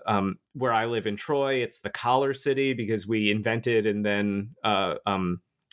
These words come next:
uh, manufactured the detachable shirt collar. Um, uh, so that was big <laughs> here. Uh, across the, the Hudson is Spindle City because there's a bunch of textiles in Cohoes.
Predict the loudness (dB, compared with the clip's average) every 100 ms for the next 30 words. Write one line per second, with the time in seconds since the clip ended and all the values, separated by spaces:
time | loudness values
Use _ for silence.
0 | -8 -4 0 0 0 0 0 2 0 0
1 | 0 -2 0 -2 0 -2 -2 0 -2 0
2 | 0 0 0 -4 -8 _ _ -4 0 0
3 | 0 -2 -6 -10 -14 -14 -14 -4 0 0
4 | -2 0 0 0 0 0 0 -2 -2 2
5 | 2 2 0 -6 -16 -2 2 2 2 0
6 | 2 0 0 0 2 2 -2 -6 -4 -2
7 | 0 0 0 0 2 -2 -2 -2 2 2
8 | 2 0 2 0 2 0 -2 -2 -4 0
9 | 0 0 -2 -2 -2 0 0 2 0 -2
10 | -2 -2 -4 -4 -12 -6 -2 0 0 0
11 | -4 -10